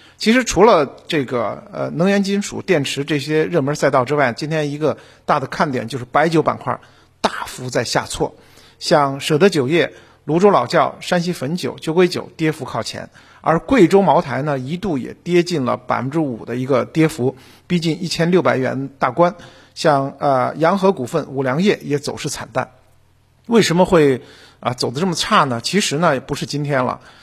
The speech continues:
啊，三月二十五到三月二十六两天呢，其实各类茅台酒的线下的销售价格就已经全线大跌，近一周呢，更是跌幅达到了每瓶两百块钱左右。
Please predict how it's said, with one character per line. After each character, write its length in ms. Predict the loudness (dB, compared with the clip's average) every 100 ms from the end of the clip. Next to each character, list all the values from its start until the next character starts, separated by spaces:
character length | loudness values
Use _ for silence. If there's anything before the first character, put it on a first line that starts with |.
| -20 _
啊， 220 | 0 0
三 260 | 2 2 4
月 480 | 4 4 4 2 0 -2
二 200 | 2 2
十 460 | 0 -6 -4 -2 -2
五 260 | -4 -10
到 180 | 0 0
三 200 | 0 -2
月 80 | 0
二 80 | 0
十 100 | 0
六 140 | 0
两 180 | -2 -6
天 220 | -6 -6
呢， 100 | -6
其 160 | -6 -6
实 200 | -4 -6
各 260 | 0 2
类 160 | 2 0
茅 180 | -2 0
台 140 | 0
酒 180 | -2 -8
的 180 | -8 -10 -14 _
线 340 | 0 2 2
下 240 | 2 0 0
的 60 |
销 180 | -2 -4
售 60 | 0
价 180 | -2
格 280 | -2 -4 -6 -8 -20 _
就 160 | -2
已 60 | 0
经 120 | -2
全 240 | -8 -8 -2
线 220 | -2 -2
大 160 | -4
跌， 220 | -2 -4 -4 -12 -20 _
近 280 | 0 0 2
一 140 | 0
周 220 | 4 4
呢， 180 | 4 2
更 160 | 0 -2
是 160 | -4
跌 220 | -4 -4
幅 160 | -4 -6
达 180 | -6 0
到 140 | 2
了 160 | 2 -2
每 180 | -4 -8
瓶 240 | -8 -2
两 160 | 0 0
百 100 | 0
块 140 | -2
钱 160 | -6 -8
左 140 | -6
右。 160 | -8